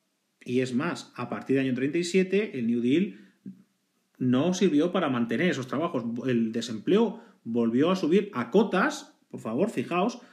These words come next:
a cotas absolutamente bestiales, del veinticinco por ciento. Eh, el, ¿veis aquí abajo una línea roja? Que es la tasa habitual de desempleo en Estados Unidos, que viene a ser en torno al cinco y medio por ciento. Eso es lo que Estados Unidos considera un empleo,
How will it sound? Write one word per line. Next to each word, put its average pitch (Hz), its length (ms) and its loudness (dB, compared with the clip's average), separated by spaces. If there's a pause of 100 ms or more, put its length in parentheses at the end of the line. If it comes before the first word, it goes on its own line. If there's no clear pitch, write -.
(180)
a 127 180 -4
cotas 214 400 -2
absolutamente 143 680 -2
bestiales, 175 760 0
del 131 180 2
veinticinco 185 840 2
por 113 200 -8
ciento. 170 540 2 (840)
Eh, 151 320 6
el, 156 500 0
¿veis 226 180 4
aquí 247 160 2
abajo 262 260 2
una 208 140 4
línea 208 420 2 (220)
roja? 233 400 -2 (240)
Que 156 200 2
es - 320 -4
la 139 220 2
tasa 247 400 2
habitual 175 680 2
de 143 300 -2
desempleo 139 540 0
en 143 80 0
Estados 135 400 -2
Unidos, 110 280 -6
que 127 180 -4
viene 131 300 -2
a - 20 -10
ser 220 320 -2
en 131 140 -2
torno 190 340 0
al 120 120 -2
cinco 196 360 2
y 139 80 -2
medio 160 300 0
por 117 140 -6
ciento. 131 220 -2
Eso 180 100 0
es - 20 2
lo 220 60 2
que 202 60 0
Estados 190 240 0
Unidos 196 180 0
considera 151 280 -2
un 160 60 -2
empleo, 196 400 0